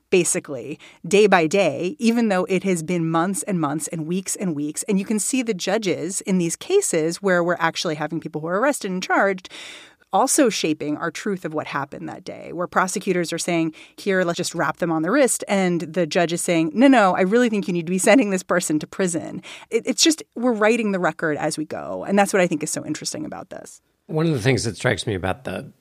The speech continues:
Speaker 2: interim Senate report, one of, one of the revelations in it is that the president's lawyer was, as the president was essentially pressuring D O J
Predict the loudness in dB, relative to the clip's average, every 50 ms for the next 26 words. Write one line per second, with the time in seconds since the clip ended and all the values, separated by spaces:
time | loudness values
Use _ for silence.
0 | _ _ _ -4 0 0 2 4 4 2 2 2 0 -2 0 0 -2 -2 -4 -6
1 | -8 -6 -6 -2 0 2 2 0 -2 -4 _ -16 -10 -4 0 2 2 2 0 -2
2 | -2 0 2 2 4 4 4 4 4 2 2 2 4 4 4 2 2 0 2 4
3 | 4 4 4 4 4 2 0 0 0 0 0 0 0 0 0 -2 -2 -2 -6 -8
4 | 0 6 6 8 8 8 8 6 6 4 0 0 2 4 4 6 6 6 6 6
5 | 4 4 2 2 4 4 4 4 4 2 0 -2 -2 -2 -2 -2 0 0 4 6
6 | 6 6 6 4 0 0 0 0 0 2 2 2 2 0 -2 -4 -4 0 2 4
7 | 4 4 2 0 0 0 2 0 0 0 2 2 2 2 2 0 0 0 0 2
8 | 2 0 -2 -2 -4 -6 -10